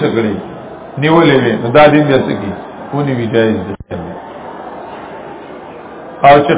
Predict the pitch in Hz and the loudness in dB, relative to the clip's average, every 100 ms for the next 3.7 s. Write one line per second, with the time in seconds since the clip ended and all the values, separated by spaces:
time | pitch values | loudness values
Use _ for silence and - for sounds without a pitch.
0 | - 160 185 214 220 - 196 202 165 156 | 4 6 6 6 6 6 6 6 6 4
1 | 143 135 123 110 - - - - - 143 | 4 4 2 -2 -4 -10 -14 -14 -6 4
2 | 175 165 156 143 143 170 139 139 - 135 | 6 6 4 4 6 4 4 2 2 2
3 | 127 127 123 113 110 104 | 6 6 8 6 4 0